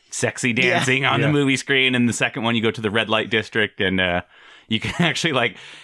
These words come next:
Speaker 1: hand the girls money, they're dancing, and it's like,
Speaker 3: Yeah.
Speaker 1: "Shake it, baby," and then
Speaker 3: Yeah.
Speaker 1: she'll, uh, they pull their tops up, they have, like, nipple tassels, but, you know.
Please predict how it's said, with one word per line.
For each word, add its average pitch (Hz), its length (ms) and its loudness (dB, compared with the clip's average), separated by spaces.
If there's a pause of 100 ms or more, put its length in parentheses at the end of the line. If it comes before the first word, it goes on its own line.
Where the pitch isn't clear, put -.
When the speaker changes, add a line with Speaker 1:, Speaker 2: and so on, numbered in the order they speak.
(140)
Speaker 1:
hand 135 320 -2
the 135 60 0
girls 127 420 2
money, 120 320 2
they're 117 180 0
dancing, 117 720 0
and 104 100 0
it's 95 120 -4
like, 95 220 -2
Speaker 3:
Yeah. 113 60 2 (180)
Speaker 1:
"Shake - 140 -4
it, 127 180 -6
baby," 107 640 0
and 104 120 0
then 104 160 0
Speaker 3:
Yeah. 117 80 2
Speaker 1:
she'll, 117 200 2
uh, 98 220 2 (580)
they 165 100 2
pull 160 180 0
their 143 120 0
tops 123 240 -2
up, 123 100 0
they 131 60 2
have, 113 80 0
like, 104 160 0
nipple 107 280 0
tassels, 98 400 -2
but, 101 240 -2
you 104 100 0
know. 90 180 0